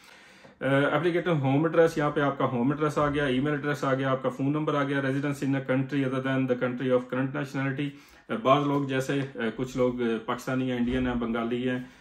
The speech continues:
अ, वो समझ लें अगर आप, अ, सऊदीया में काम कर रहे हैं, आप दुबई में काम कर रहे हैं, कतर में हैं, कहीं पे भी हैं, तो यहाँ पे आप फिर, अ, वहाँ की डिटेल लिखेंगे।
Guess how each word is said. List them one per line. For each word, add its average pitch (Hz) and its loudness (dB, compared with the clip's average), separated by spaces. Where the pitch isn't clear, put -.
अ, 107 -2
वो 117 0
समझ 123 -2
लें 120 2
अगर 120 2
आप, 117 -2
अ, 107 -2
सऊदीया 127 0
में 127 0
काम 117 0
कर 117 -4
रहे 120 -4
हैं, 117 0
आप 110 -2
दुबई 110 0
में 135 0
काम 120 -2
कर 113 -4
रहे 117 -4
हैं, 113 -4
कतर 127 0
में 131 0
हैं, 117 -2
कहीं 147 0
पे 143 -2
भी 135 -2
हैं, 123 -4
तो 127 0
यहाँ 120 2
पे 131 2
आप 120 2
फिर, 131 0
अ, 123 -2
वहाँ 120 2
की 135 2
डिटेल 120 0
लिखेंगे। 151 0